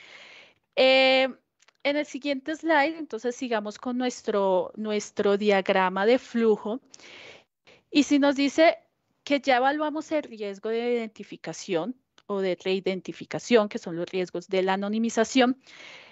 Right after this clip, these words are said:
evaluemos si es aceptable este riesgo. Si lo, si no lo es,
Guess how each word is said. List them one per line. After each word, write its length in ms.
evaluemos 720
si 260
es 280
aceptable 760
este 300
riesgo. 500
Si 300
lo, 220
si 180
no 220
lo 160
es, 320